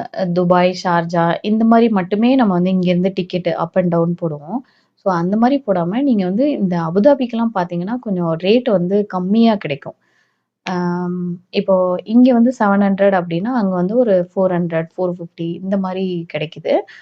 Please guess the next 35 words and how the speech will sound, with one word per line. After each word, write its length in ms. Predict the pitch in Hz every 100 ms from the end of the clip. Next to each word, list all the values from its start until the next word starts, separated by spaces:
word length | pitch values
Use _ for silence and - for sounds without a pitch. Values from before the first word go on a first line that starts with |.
| -
So, 220 | - 214 175
அதனால 440 | 180 220 214 359
ஜாக் 300 | 311 196 196
வந்து 280 | 190 180 190
அந்த 220 | 240 196 170
சிக்ஸ் 340 | 202 202 -
ஹண்ட்ரட்குள்ளேயே 600 | 233 233 254 254 233 247
நம்ம 180 | 285 208
வந்து 180 | 170 175
போயிட்டு 260 | 180 180
வந்துடணும் 420 | 185 180 170 160 165
அப்படின்றதுனால, 680 | 160 165 165 170 165 156 185 415 - - _ -
up 140 | 202
and 160 | 254 240
down 180 | 208
வந்து 260 | 185 185 277 403 277 196 170 156 151 156 147 156
சிக்ஸ் 340 | - 202 -
ஹண்ட்ரட் 260 | 220 190 185
அண்ட் 180 | 233 240
ஃபிஃப்டி 320 | 175 - 175
வந்தது. 300 | 165 165 165 -
ஃபிஃப்டி 320 | 214 208 233
மட்டும் 260 | 202 220
எக்ஸ்ட்ரா 420 | 302 208 - 214 202
வந்து 240 | 185 170
பே 160 | 170 170
பண்ற 300 | 170 165 151
மாரி 200 | 156 160
இருந்தது. 360 | 160 151 175 359 - _ _ _ _
So, 180 | 226 214
த்ரீ 180 | 262 311
ஹண்ட்ரடுங்கிறப்போ 720 | 302 220 226 233 220 175 170
ரொம்ப 280 | 240 190 196
கம்மியா 360 | 214 175 165 170
இருந்தது. 340 | 165 151 143